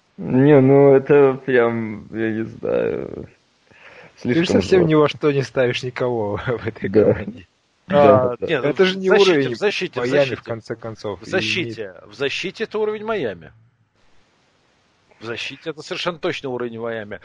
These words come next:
Speaker 3: В атаке, ну, опять же, ж, ну, в атаке всё они пере-,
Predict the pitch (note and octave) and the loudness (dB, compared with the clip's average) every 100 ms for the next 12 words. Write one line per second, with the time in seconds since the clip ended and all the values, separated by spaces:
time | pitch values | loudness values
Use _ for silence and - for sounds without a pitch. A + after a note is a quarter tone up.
0 | - - C3+ D3+ A#3+ C#4 - D3 G#2+ C3+ | -20 -2 0 2 0 0 -2 -4 -4 -10
1 | F3 D#3+ - D3 A#2+ G2 F#2+ - - - | -6 -6 -2 -2 -2 -12 -14 -14 -16 -18
2 | - G2+ A2 D3 B2+ G#2 E2 _ A#2 C3 | -20 _ -14 -12 -12 -14 _ _ -10 -4
3 | G#3 A#3 A3 F3+ C#3+ A2+ _ - - G3 | -4 -2 -2 -2 -4 -12 _ -12 -2 0
4 | F#3 E3 E3+ E3 C#3+ C3+ A2 _ F#2+ F#2+ | 0 -4 -12 -12 -14 -16 -20 _ _ _
5 | F#2 - C#3+ C3+ | _ -6 -2 -2